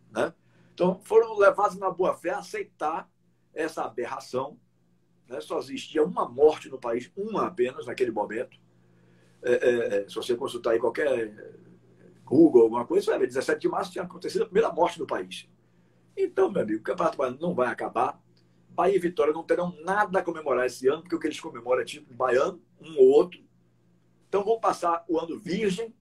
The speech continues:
sem título nenhum, né? Porque não vão ganhar Campeonato Brasileiro,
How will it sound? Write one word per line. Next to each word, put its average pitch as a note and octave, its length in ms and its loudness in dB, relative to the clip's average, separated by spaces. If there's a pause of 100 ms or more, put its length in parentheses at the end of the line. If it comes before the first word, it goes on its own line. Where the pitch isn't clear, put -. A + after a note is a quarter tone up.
(200)
sem - 300 -6
título F#3+ 400 -6
nenhum, F#3 420 -2 (680)
né? D3+ 160 -2
Porque F#3 220 0
não F3+ 120 0
vão D3+ 140 2
ganhar C3 200 -2
Campeonato B2 360 -2
Brasileiro, E3+ 520 4